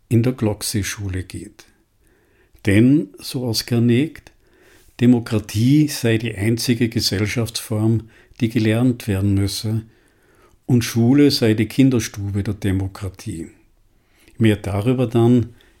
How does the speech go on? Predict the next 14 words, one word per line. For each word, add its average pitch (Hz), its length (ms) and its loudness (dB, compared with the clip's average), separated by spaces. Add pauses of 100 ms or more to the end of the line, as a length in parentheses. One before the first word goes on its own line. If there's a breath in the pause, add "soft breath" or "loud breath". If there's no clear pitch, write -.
(100)
in 110 140 2
der 107 100 0
nächsten 101 460 0
Folge 101 420 -2
in 107 180 0
zwei 107 320 -4
Wochen. 85 420 -8 (1800)
Für 120 220 -2
heute 110 400 2
daher 127 400 2
nur 127 280 6
mehr 123 380 2
wie 110 300 -2
immer 131 420 4